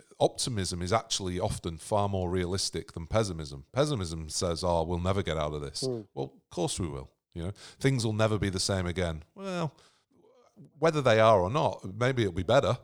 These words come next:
Speaker 2: Yeah.
Speaker 1: <laughs> You, you know, and, and, and so I think, um, for me, what's interesting is as people pin their hopes on daily press conferences or, or whatever else, right? I mean, we're just locating this in, in the pandemic,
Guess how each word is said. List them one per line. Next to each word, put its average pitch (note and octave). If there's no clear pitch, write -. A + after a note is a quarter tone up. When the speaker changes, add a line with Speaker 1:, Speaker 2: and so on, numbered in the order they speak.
Speaker 2:
Yeah. B2+
Speaker 1:
<laughs> -
You, B2+
you C3+
know, A2
and, A2+
and, A#2
and A2+
so A2+
I A2
think, -
um, F2+
for -
me, B2
what's A2+
interesting G2
is E2+
as G2
people C3
pin A2+
their G2+
hopes G2
on F2
daily G#2
press G2
conferences E2
or, G2
or D3+
whatever C3
else, G2
right? E2
I G2
mean, G2
we're G#2
just -
locating F#2
this E2+
in, E2
in D#2+
the D#2+
pandemic, F2